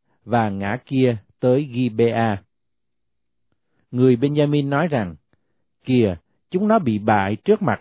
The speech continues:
chúng ta như lần trước." Nhưng dân Israel nói, "Chúng ta hãy chạy trốn,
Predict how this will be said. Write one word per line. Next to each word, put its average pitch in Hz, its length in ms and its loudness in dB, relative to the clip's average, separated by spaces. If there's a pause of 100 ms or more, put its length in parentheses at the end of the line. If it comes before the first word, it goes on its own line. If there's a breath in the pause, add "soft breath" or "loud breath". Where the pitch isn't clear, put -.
chúng 160 160 -6
ta 131 220 2
như 131 240 0
lần 101 240 0
trước." 143 320 2 (1400)
Nhưng 143 360 -2
dân 147 180 0
Israel 131 540 0
nói, 123 360 -2 (640)
"Chúng 208 160 -6
ta 190 140 2
hãy 147 140 -4
chạy 104 260 -4
trốn, 156 380 2